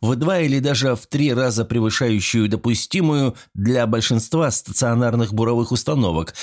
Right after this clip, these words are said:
что позволяло работать в самых отдалённых областях континентального шельфа.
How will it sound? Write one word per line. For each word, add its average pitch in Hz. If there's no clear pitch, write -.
что -
позволяло 101
работать 98
в -
самых 143
отдалённых 110
областях 95
континентального 98
шельфа. -